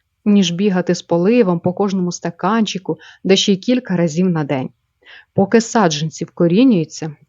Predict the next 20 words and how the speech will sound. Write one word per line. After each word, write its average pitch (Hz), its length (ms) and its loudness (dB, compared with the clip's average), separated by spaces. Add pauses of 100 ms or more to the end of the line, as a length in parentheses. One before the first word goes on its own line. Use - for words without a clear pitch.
(120)
вони 294 200 4
потребують 214 680 -2
мінімального, 185 1080 0 (380)
але 170 220 4
уважного 160 520 2
догляду. 160 520 -2 (300)
Регулярно 185 580 2
зволожую 151 500 -2
ґрунт, 185 400 0 (380)
але 156 240 0
без 220 140 2
надлишку. 165 600 -4 (460)
Можна 185 340 0
давати 185 340 -2
легке 175 320 -4
підживлення, 156 720 -6 (200)
наприклад, 190 640 -2 (240)
розчин 214 440 2
бурштинової 165 560 -2
кислоти 170 760 -2